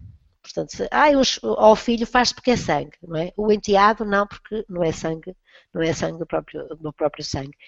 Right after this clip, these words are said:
Estas situações, ahm, estas, estas pinceladas reforçam ainda mais o desejo que a criança tem de ter os pais de volta,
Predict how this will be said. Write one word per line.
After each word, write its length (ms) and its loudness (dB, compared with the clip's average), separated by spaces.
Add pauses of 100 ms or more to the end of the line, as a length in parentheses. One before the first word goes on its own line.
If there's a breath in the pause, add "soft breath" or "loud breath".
(240 soft breath)
Estas 300 0
situações, 720 -4 (640 soft breath)
ahm, 640 4 (120)
estas, 480 2 (100)
estas 400 2
pinceladas 1080 2 (380)
reforçam 600 0
ainda 180 -4
mais 600 -2 (280)
o 80 -12
desejo 380 -6
que 80 -8
a 20 -8
criança 380 -4
tem 240 -6
de 80 -16
ter 180 -8
os 80 -10
pais 280 -6
de 100 -18
volta, 440 -4